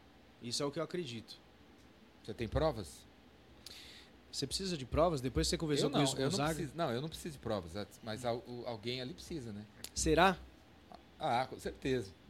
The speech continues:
Speaker 2: Tem alguém aí que tá ass-, assistindo
Speaker 1: Olha,
Speaker 2: e
Speaker 1: eu
Speaker 2: é cético e total e
Speaker 1: É, por exemplo, o Matheus Vinícius, ele é um cientista da música. Então ele é um estudioso,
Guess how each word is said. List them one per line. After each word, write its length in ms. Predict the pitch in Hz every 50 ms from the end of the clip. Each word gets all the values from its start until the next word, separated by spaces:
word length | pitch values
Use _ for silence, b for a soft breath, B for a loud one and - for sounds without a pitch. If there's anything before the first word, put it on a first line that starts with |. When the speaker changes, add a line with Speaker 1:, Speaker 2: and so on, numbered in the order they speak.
| - -
Speaker 2:
Tem 120 | - 123 120
alguém 280 | 117 113 113 123 123
aí 140 | 117 117 120
que 60 | 117
tá 100 | - -
ass-, 260 | 147 135 - - - - -
assistindo 580 | 139 117 - - 117 - - - 127 127 143
Speaker 1:
Olha, 340 | 233 254 220 185 170 151 123 113
Speaker 2:
e 40 | 196
Speaker 1:
eu 260 | 233 269 277 262 143 117
Speaker 2:
é 60 | 110
cético 480 | - - - 151 151 170 - - - 156
e 40 |
total 540 | 139 - 143 135 123 - 139 135 143 151 147
e 180 | 139 127 110 98 -
Speaker 1:
É, 300 | - 151 160 165 160 156
por 140 | 147 196 214
exemplo, 360 | 208 180 165 160 139 - 170 190
o 40 | 214
Matheus 340 | 240 220 226 208 196 165 147
Vinícius, 560 | 156 147 147 165 190 190 170 - 139 127 127
ele 120 | 156 151
é 60 | 160 165
um 80 | 165
cientista 720 | 151 - - - 196 208 - - - 175 190 185 - 208 196
da 100 | 208 208
música. 460 | 185 156 135 120 107 104 - - 92 - - - - - - - - - - - - - - - - - - - - 120
Então 240 | 113 - 139 135
ele 100 | 143 147 147
é 40 | 151
um 420 | 156 160 160 151 143 135 123 113 - - - - - - - - - - - - -
estudioso, 1000 | 175 220 233 - - - 240 226 175 180 180 151 131 127 123 131 131 147 180